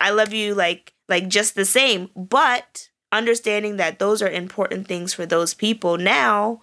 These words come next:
okay, maybe I do have to be a little bit more structured. Maybe I have to write in some time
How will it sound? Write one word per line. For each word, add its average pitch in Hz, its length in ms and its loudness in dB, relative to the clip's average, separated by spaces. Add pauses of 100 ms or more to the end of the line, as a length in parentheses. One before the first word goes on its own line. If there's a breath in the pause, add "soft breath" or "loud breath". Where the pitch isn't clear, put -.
(120)
okay, 247 240 2
maybe 233 260 2
I 240 100 2
do 254 160 -2
have 254 180 0
to 196 80 -6
be 185 160 -2
a 175 80 -4
little 180 180 -2
bit 180 160 -2
more 170 200 -2
structured. 165 500 -2
Maybe 185 200 2
I 185 40 4
have 202 220 2
to 220 100 0
write 196 240 4
in 233 160 -2
some 175 200 -4
time 165 500 -2